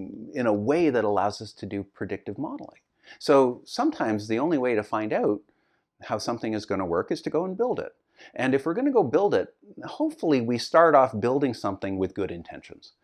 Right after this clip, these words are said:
I, I, I, I made a comment yesterday to someone who wrote me, um, who was saying that they were very interested right now in the dual use capabilities of CRISPR. Yeah, and dual use just means,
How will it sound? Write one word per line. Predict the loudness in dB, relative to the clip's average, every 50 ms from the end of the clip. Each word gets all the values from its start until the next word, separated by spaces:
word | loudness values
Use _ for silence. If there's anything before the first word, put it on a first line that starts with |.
| -14 -2 4
I, | 4 4 6
I, | 8 8 8
I, | 8 8 6 6 8 8 8 6 4 6 6 6 6
I | 6
made | 4 2 -2 0 2 2 4 2
a | 2
comment | 0 -2 -4 -2 0 0 0 -2 -4 -4
yesterday | -4 -4 -4 -2 -2 0 0 0 0
to | -2
someone | -4 -6 -6 -6 -4 -4
who | -4 -2
wrote | 0 0 0 0 -2
me, | -6 -8 -8 -10 _ -20 -20 -20 _ _ _ -6
um, | -6 -4 -4 -4 -6 -8
who | -6 -4 -2
was | -2 -2 -2 -2
saying | -4 -2 0 0 0
that | 0 -2 0
they | 0 0 0
were | 2 0 0 -2 -4 _ _ _ _ _ _ _ -8
very | -6 0 2 2 2 2 0 -2
interested | -2 -2 -2 -4 -4 -4 -6 -2 2
right | 2 2 2
now | 2 0 0 0 0 -2
in | -2 -2 -2 0
the | 0 0
dual | -2 -4 -2 0 2 4 4 6 4 4
use | 2 0 0 -2 -2 -2 -2 -4 -6 -12 -14 -18 _ _ _ _
capabilities | -4 -4 -4 -2 -2 -2 -2 0 0 2 2 0 0 -2 -4 -4 -4
of | -6 -8 -8
CRISPR. | -8 -6 -6 -6 -6 -12 -14 -18 -18 _ _ _ _ _ _ _ -10
Yeah, | -8 -4 -4 -4 -4 -2
and | -2 0 2
dual | 4 6 8 8 8
use | 6 6 4 0 2
just | 2 2 2 2
means, | 2 2 2 2 0 -2